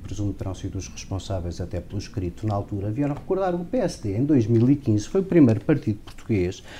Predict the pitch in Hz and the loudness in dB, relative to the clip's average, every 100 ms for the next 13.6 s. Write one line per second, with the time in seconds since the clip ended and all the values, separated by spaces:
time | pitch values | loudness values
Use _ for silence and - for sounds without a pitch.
0 | - - - 139 160 131 131 117 110 156 | -14 -8 4 8 10 10 10 8 6 6
1 | 165 160 151 139 139 139 131 127 131 127 | 6 8 8 8 6 6 4 4 4 4
2 | 123 120 113 104 95 90 131 160 175 165 | 6 6 8 6 4 2 4 6 6 6
3 | 165 151 143 120 113 - - 185 180 143 | 2 2 2 2 0 -2 0 0 2 -2
4 | - 120 113 - 104 110 107 101 92 87 | 0 2 2 2 0 2 2 2 0 -2
5 | - 151 160 160 - - - 139 135 170 | 2 4 4 2 -4 -14 2 4 4 2
6 | 165 - 139 139 127 113 - 120 110 110 | 0 0 0 2 2 2 0 0 0 0
7 | 113 113 104 - - 135 117 107 98 113 | 0 0 0 -2 0 2 2 0 0 0
8 | 113 139 135 - 208 247 - 214 135 - | 0 -2 -2 -2 -4 -4 0 2 2 2
9 | 113 110 127 117 - - 127 - 135 - | 0 0 0 -2 -2 0 0 0 -6 -6
10 | - 110 - - - 247 - 170 165 170 | -4 -4 -4 -6 -2 -2 0 -2 2 4
11 | 170 175 165 - - - - 147 160 160 | 4 2 0 -2 -12 -12 -2 2 4 2
12 | - - - - - 147 151 147 160 156 | -6 -16 -16 -16 -2 4 4 2 -2 0
13 | 143 143 151 151 139 113 | -2 0 0 0 0 -4